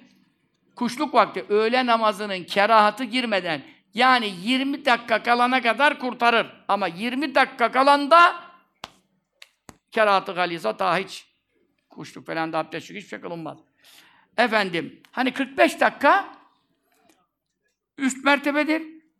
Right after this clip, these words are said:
yarım saat orta mertebedir, yirmi dakika, on altı dakika, yirmi dakika arası, o aradan sonrası kerahatı galizadır. Ama siz yirmi değil. Zevalden önce namaz bitecek ha.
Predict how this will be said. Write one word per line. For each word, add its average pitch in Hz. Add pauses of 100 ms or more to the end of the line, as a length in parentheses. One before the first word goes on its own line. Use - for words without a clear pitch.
(140)
yarım 262
saat 196 (420)
orta 240
mertebedir, 311 (400)
yirmi 349
dakika, 226
on 269
altı 262
dakika, 220
yirmi 226
dakika 233
arası, 190
o 302
aradan 254
sonrası 233 (340)
kerahatı 185
galizadır. 160 (220)
Ama 262
siz 285
yirmi 240
değil. - (340)
Zevalden 240
önce 226 (200)
namaz 185
bitecek 196
ha. 185